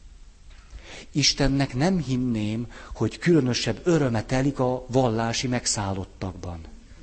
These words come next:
Hát meg-, megsimogatja a buksiukat, sajnálgatja őket, szeretgette, mikor fognak ezek fölébredni?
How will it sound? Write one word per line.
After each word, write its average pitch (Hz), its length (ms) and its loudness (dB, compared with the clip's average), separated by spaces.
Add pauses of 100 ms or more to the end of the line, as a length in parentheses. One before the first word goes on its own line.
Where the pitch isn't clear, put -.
(1160)
Hát 170 320 0
meg-, 185 180 4
megsimogatja 135 840 4
a 107 40 -2
buksiukat, 139 880 0
sajnálgatja 143 880 2
őket, 131 300 4
szeretgette, 135 640 2
mikor 180 360 2
fognak 170 320 -2
ezek 165 200 0
fölébredni? 98 840 -4